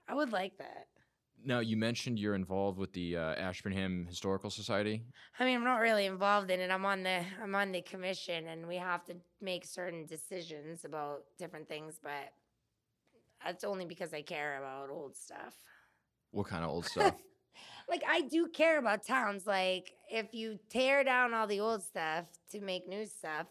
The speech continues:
Speaker 1: then, you know, town's gonna look like shit because nobody puts the kind of money in that they used to put into buildings and whatever.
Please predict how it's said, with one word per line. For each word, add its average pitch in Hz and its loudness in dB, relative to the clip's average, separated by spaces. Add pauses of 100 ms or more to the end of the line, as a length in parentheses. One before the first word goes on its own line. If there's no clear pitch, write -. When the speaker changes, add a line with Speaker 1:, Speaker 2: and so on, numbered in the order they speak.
Speaker 1:
then, 160 -6 (720)
you 202 -4
know, 147 -4 (680)
town's 190 2
gonna 180 -2
look 180 -2
like 170 -2
shit 180 -4
because 180 -2
nobody 175 -2
puts 180 -4
the 165 -8
kind 185 -6
of 160 -8
money 165 -4
in 151 -8
that 147 -8
they 147 -6
used 151 -10
to - -18
put 151 -8
into 139 -10
buildings 147 -6
and 147 -16
whatever. 151 -16